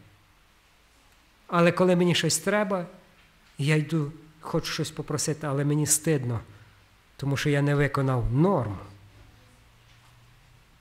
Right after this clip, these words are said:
Так і станемо ми перед Хри-, перед Христом. І Він подивиться тільки нам в очі.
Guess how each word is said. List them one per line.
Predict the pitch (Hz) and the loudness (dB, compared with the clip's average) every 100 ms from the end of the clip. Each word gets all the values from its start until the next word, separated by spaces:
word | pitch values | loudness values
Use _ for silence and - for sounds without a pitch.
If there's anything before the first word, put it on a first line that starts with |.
| _ _ _ _ _ _ _ _ _ _ - - - _ _ - - | _ _ _ _ _ _ _ _ _ _ -20 -20 -20 _ _ -20 -6
Так | 156 147 | -4 -4
і | 151 | -6
станемо | - 165 151 147 | -4 -2 0 0
ми | 143 | -2
перед | 143 143 139 | -4 -4 -4
Хри-, | - 156 | -8 -12
перед | - 156 147 - | -4 -2 -2 -4
Христом. | 143 - - 202 143 113 - - - _ _ _ _ _ _ _ _ _ _ _ - - - _ _ _ _ _ - | -4 -4 -2 -2 -2 -4 -10 -20 -20 _ _ _ _ _ _ _ _ _ _ _ -20 -20 -20 _ _ _ _ _ -10
І | 143 | -2
Він | 147 | -2
подивиться | 143 147 208 247 233 220 | -2 -4 -2 -4 -4 -8
тільки | 208 208 | -6 -6
нам | 196 180 | -2 -2
в | 156 | 0
очі. | 135 107 - | -2 -2 -8